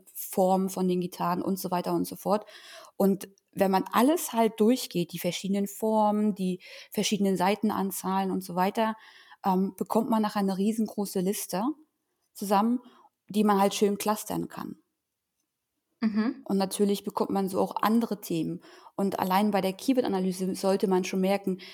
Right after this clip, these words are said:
Speaker 1: wie komplex so ein Thema ist. Ne? Umso mehr Auswahlmöglichkeiten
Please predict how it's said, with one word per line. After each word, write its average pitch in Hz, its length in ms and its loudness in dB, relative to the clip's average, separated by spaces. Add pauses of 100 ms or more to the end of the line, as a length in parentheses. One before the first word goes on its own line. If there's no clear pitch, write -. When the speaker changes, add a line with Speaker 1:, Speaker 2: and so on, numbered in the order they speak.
(320)
Speaker 1:
wie 196 300 0
komplex 214 760 0
so 196 80 0
ein 180 260 2
Thema 214 400 0
ist. - 340 -10 (460)
Ne? 196 220 0
Umso 190 300 -2
mehr 208 440 0 (380)
Auswahlmöglichkeiten 233 1200 0